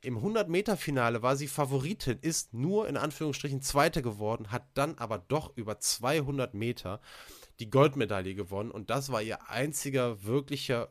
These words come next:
großer Titel bis zu diesem Zeitpunkt. Nachher dann nochmal zwei Jahre später, fünfundneunzig in Göteborg, nochmal zweihundert Meter Gold,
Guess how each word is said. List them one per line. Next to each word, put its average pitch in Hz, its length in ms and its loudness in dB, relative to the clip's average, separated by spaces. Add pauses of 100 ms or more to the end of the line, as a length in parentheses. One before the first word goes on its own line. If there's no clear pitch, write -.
großer 113 560 0 (100)
Titel 123 400 0
bis 101 240 -4
zu 110 120 -2
diesem 127 340 -2
Zeitpunkt. 87 480 -6 (120)
Nachher 135 320 2
dann 127 140 0
nochmal 123 240 -4
zwei 117 200 -2
Jahre 110 200 0
später, 131 320 0
fünfundneunzig 123 760 -2
in 95 120 -6
Göteborg, 120 480 0
nochmal 110 300 -2
zweihundert 104 340 -4
Meter 107 260 -2
Gold, 107 340 2